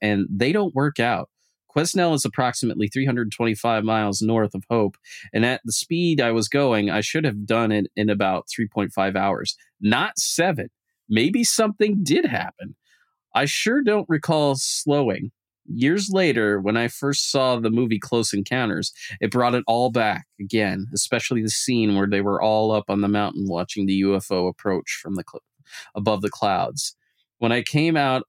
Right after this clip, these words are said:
of the theater after the movie, I didn't have the faintest idea where I was. Nothing seemed familiar, and it,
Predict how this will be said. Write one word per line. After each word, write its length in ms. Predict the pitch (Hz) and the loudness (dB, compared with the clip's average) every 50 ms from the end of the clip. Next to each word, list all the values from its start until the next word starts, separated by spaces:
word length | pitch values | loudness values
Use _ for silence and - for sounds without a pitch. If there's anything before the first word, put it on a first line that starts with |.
| - | -4
of 160 | - 117 110 113 | -4 -2 -2 0
the 100 | 113 107 | -2 -2
theater 500 | - - 123 117 113 107 101 95 92 95 - _ _ _ _ _ _ - - | 0 0 2 2 2 2 2 2 0 -2 -4 _ _ _ _ _ _ -4 -2
after 380 | 107 107 107 - - 113 110 | -2 -2 -2 -2 -2 0 0
the 100 | 101 110 | 2 2
movie, 480 | 101 104 104 104 101 - - - 110 - _ _ - | 2 2 2 2 2 0 -2 -2 -4 -8 _ _ -2
I 80 | - 107 | 0 0
didn't 220 | 104 123 123 113 | 0 0 0 0
have 240 | 90 110 123 113 113 | -2 -2 -2 -2 -2
the 80 | 113 - | -2 -2
faintest 440 | - 123 123 123 123 117 - - | -2 -2 0 0 0 0 0 0
idea 380 | 120 113 107 98 107 107 101 92 | 0 -2 0 0 0 0 0 0
where 180 | 85 85 85 87 | 0 0 0 0
I 120 | 82 76 | -2 -2
was. 500 | 90 92 95 85 57 50 - - - - _ _ - - - _ _ - | -2 -2 -2 -2 -2 -4 -6 -8 -10 -12 _ _ -20 -20 -20 _ _ -2
Nothing 400 | 113 117 135 - - 151 151 156 | 0 0 0 0 0 0 0 0
seemed 400 | - - - 135 131 127 120 - | 0 0 0 0 2 2 0 -2
familiar, 640 | - - 120 117 113 110 104 101 101 101 98 98 | -2 -2 0 0 2 2 2 2 2 2 2 0
and 240 | 95 69 90 104 107 | 0 0 0 0 0
it, 60 | 98 | -2